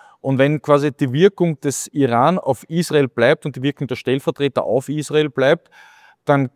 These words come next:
könnte man durch ein Zurückziehen wieder versuchen, dass man den Konflikt jetzt einhegt quasi und eine weitere, dieses Spillover-Effekt, dieses Ausweiten auf die Region selbst, dass man das hinteranhält.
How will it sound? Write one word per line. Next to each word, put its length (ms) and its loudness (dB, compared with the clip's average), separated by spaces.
könnte 360 0
man 320 0
durch 360 -2
ein 240 -2
Zurückziehen 800 0
wieder 260 2
versuchen, 360 -2
dass 140 2
man 100 -2
den 80 0
Konflikt 460 -4
jetzt 240 -4
einhegt 600 0
quasi 420 2
und 200 -4
eine 220 0
weitere, 480 2
dieses 300 -6
Spillover-Effekt, 920 -2
dieses 240 -6
Ausweiten 600 0
auf 100 -2
die 80 -6
Region 300 -2
selbst, 320 -4
dass 140 -4
man 80 0
das 180 0
hinteranhält. 640 -2